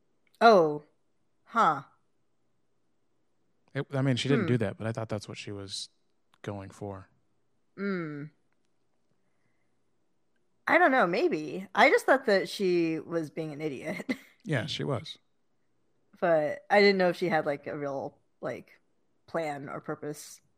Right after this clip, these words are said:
Speaker 2: No,
Speaker 1: in
Speaker 2: she
Speaker 1: mind.
Speaker 2: didn't.
Speaker 1: Yeah. So, uh, well, she dropped her bag of green light pills right outside the van and,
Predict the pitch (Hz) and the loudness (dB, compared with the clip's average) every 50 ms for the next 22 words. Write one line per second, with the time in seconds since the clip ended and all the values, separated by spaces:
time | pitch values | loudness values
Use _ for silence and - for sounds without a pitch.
0 | _ _ - - 139 123 110 - - 107 - - - - 127 - _ _ _ _ | _ _ -8 -6 -6 -4 -4 -6 -6 -6 -6 -6 -8 -10 -14 -18 _ _ _ _
1 | _ _ _ _ _ _ _ _ _ _ _ _ _ _ _ _ _ _ - - | _ _ _ _ _ _ _ _ _ _ _ _ _ _ _ _ _ _ -20 -20
2 | - - - _ _ _ _ _ _ _ _ _ _ _ _ _ _ _ _ _ | -20 -20 -20 _ _ _ _ _ _ _ _ _ _ _ _ _ _ _ _ _
3 | _ _ _ _ _ _ _ - - - 190 175 165 156 151 151 151 151 - _ | _ _ _ _ _ _ _ -20 -10 -6 -4 -2 -2 -2 -4 -4 -8 -10 -12 _
4 | _ _ _ _ _ _ _ - _ _ _ _ _ _ _ _ _ _ _ _ | _ _ _ _ _ _ _ -20 _ _ _ _ _ _ _ _ _ _ _ _
5 | _ _ _ _ - - 233 214 202 190 190 185 180 180 180 175 175 175 196 - | _ _ _ _ -2 6 8 10 10 10 10 10 8 8 6 4 0 -2 -10 -18
6 | _ _ - 196 190 185 180 180 175 175 170 165 165 170 175 - - _ _ _ | _ _ 2 4 6 8 8 8 6 6 4 4 2 2 0 -4 -12 _ _ _
7 | _ _ _ _ _ _ _ _ _ _ _ - 240 262 269 269 269 220 247 254 | _ _ _ _ _ _ _ _ _ _ _ 4 4 4 4 4 0 2 4 4
8 | 285 294 - 302 247 226 254 320 320 220 202 208 208 214 220 214 - - - 196 | 4 4 4 2 4 4 4 4 6 6 6 4 2 -2 -10 -14 -4 0 2 4
9 | 196 196 190 190 190 185 185 208 220 220 208 214 247 - 214 - 175 170 170 170 | 4 4 4 2 0 -4 -4 -4 -2 0 0 0 -2 -2 -2 0 0 2 2 0
10 | 175 175 170 - - 170 165 175 226 214 170 208 240 226 214 190 180 170 202 226 | 0 -2 -6 -8 -4 0 2 4 4 2 2 4 4 2 2 2 0 -2 0 0
11 | 202 151 143 143 160 | 0 0 -2 -4 -6